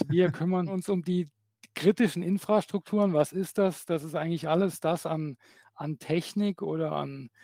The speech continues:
Speaker 1: an, an Sachen, die uns unser Leben so ermöglichen, wie wir es heute haben. Also sprich, äh, Energie,
Speaker 2: Mhm.
Speaker 1: Strom, Wasser,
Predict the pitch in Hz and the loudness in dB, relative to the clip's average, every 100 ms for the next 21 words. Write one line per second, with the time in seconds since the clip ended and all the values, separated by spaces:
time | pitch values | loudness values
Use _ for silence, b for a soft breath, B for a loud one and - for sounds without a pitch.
0 | b b b b _ 156 156 156 147 151 | b b b b _ -4 -4 -4 -6 -8
1 | - 160 156 196 180 160 - 175 185 202 | 0 2 4 4 2 0 -4 -2 0 0
2 | 180 185 175 175 - - 160 175 165 151 | 0 0 0 -2 -6 -6 -4 2 2 4
3 | 170 185 180 175 - 170 180 175 170 156 | 2 2 0 -2 -2 0 2 0 -2 -4
4 | 160 160 170 170 175 151 156 156 147 147 | -2 0 0 -2 -2 -4 0 0 0 0
5 | 147 143 113 135 143 143 131 131 135 - | 0 0 -2 -2 -2 -4 -6 -6 -10 -4
6 | 151 151 - 165 156 151 165 156 143 160 | -2 -2 -2 -6 -4 -2 -2 -2 -2 -4
7 | 160 147 117 - _ _ _ 135 120 113 | -4 -2 -4 -8 _ _ _ -4 -4 -4
8 | 120 139 147 147 120 - _ _ - 139 | -6 -2 -2 -2 -6 -14 _ _ -6 -4
9 | - 127 110 | -4 -6 -8